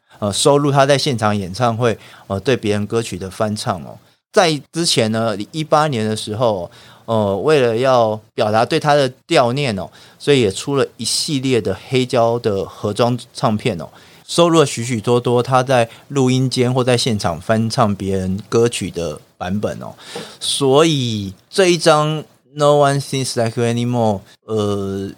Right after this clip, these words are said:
有一点点算是老调重弹的啦。那大概也可以确定的就是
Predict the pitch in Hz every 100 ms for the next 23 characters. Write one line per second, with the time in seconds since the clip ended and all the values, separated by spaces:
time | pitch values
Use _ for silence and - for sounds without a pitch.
0 | 127 131 120 214 214 - 131 151 151 101
1 | 98 - 143 123 113 - - 123 113 107
2 | 98 - _ _ - 113 107 160 143 -
3 | 107 110 101 95 90 82 69 110 135 -
4 | 208 185 151 110 95 - 143 123 - -
5 | 143 135 139 120 110 139 127 120 131 120